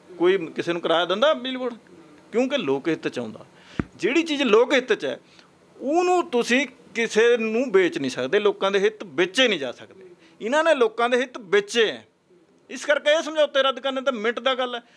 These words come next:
ਅੱਛਾ, ਹੁਣ ਕਈ ਬੰਦੇ ਕਹਿ ਦਿੰਦੇ ਵੀ ਤੁਸੀਂ ਦਿੱਲੀ ਤਾਂ ਕੰਪਨੀਆਂ ਦੇ ਸਮਝੌਤੇ ਰੱਦ ਨਹੀਂ ਕੀਤੇ। ਹਾਂ, ਇੱਥੇ ਮੈਂ ਤੁਹਾਨੂੰ ਇੱਕ ਕਲੀਅਰ ਕਰ ਦਿੰਦਾ, ਅਸੀਂ ਇੱਥੇ ਵੀ ਕੰਪਨੀਆਂ ਨੂੰ ਭਜਾਉਣਾ ਨਹੀਂ ਚਾਹੁੰਦੇ,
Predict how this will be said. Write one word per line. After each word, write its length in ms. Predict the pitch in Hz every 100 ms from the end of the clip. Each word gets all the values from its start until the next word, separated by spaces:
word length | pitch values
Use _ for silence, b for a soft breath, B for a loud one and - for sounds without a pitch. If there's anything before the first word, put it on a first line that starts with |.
| b -
ਅੱਛਾ, 160 | - - _ -
ਹੁਣ 140 | 165 208 -
ਕਈ 160 | 240
ਬੰਦੇ 280 | 254 233 226
ਕਹਿ 140 | 220 233
ਦਿੰਦੇ 200 | 240 240
ਵੀ 80 |
ਤੁਸੀਂ 300 | 240 202 233
ਦਿੱਲੀ 580 | 180 151 175 214 226 214 _ _ _ _ _ -
ਤਾਂ 200 | 196 202
ਕੰਪਨੀਆਂ 400 | 190 175 202 202
ਦੇ 160 | 202 202
ਸਮਝੌਤੇ 380 | 208 220 214 180
ਰੱਦ 180 | 170
ਨਹੀਂ 140 | 175 175
ਕੀਤੇ। 220 | - - - B B B -
ਹਾਂ, 100 | 151 -
ਇੱਥੇ 280 | 170 - 262
ਮੈਂ 140 | 254
ਤੁਹਾਨੂੰ 260 | 226 220 226
ਇੱਕ 80 | - -
ਕਲੀਅਰ 280 | 220 294
ਕਰ 180 | 285 196
ਦਿੰਦਾ, 300 | 123 113 110 - - - B -
ਅਸੀਂ 180 | 160 - -
ਇੱਥੇ 340 | 160 - 175 190
ਵੀ 200 | 214 208 - 160 151 -
ਕੰਪਨੀਆਂ 340 | 165 170 170
ਨੂੰ 100 | 170
ਭਜਾਉਣਾ 320 | 185 175 135
ਨਹੀਂ 120 | 117
ਚਾਹੁੰਦੇ, 260 | 110 120 117